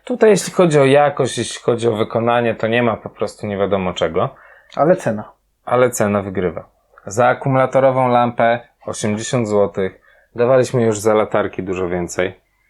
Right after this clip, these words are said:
Speaker 1: E, ja nawet nie chcę liczyć, ile my mamy tych źródeł światła, ale co najmniej z
Speaker 2: Ojej,
Speaker 1: pięćdziesiąt,
Speaker 2: ojej.
Speaker 1: jak nie lepiej. Nie licząc oczywiście jakichś
Speaker 2: No.
Speaker 1: czołówek.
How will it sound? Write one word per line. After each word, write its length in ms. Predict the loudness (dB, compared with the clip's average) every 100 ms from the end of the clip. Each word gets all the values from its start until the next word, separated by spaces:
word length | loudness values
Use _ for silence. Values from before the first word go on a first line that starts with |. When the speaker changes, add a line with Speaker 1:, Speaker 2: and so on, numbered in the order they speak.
| _ _ _ _
Speaker 1:
E, 240 | 0 2 4
ja 120 | 4
nawet 280 | 4 2 2
nie 100 | 0
chcę 180 | 2 4
liczyć, 380 | 2 0 -4
ile 120 | -2 -2
my 60 |
mamy 300 | -2 -2 -4
tych 180 | -6 -10
źródeł 360 | -6 -4 -2 -2
światła, 420 | -2 -2 -2 0
ale 140 | -2 -4
co 180 | -4
najmniej 300 | -4 -2 -2
z 60 | 0
Speaker 2:
Ojej, 320 | 2 2 2
Speaker 1:
pięćdziesiąt, 320 | 2 0 0 -2
Speaker 2:
ojej. 140 | 0 -2 -4
Speaker 1:
jak 100 | -4
nie 120 | -2
lepiej. 440 | -2 -2 -2 -4 -6 _ _ -20 _ -8
Nie 160 | -2 0
licząc 360 | 2 0 -2
oczywiście 480 | -4 -4 -4 -4 -2
jakichś 240 | -2 -4 -6
Speaker 2:
No. 60 |
Speaker 1:
czołówek. 640 | 2 4 4 2 -2 -4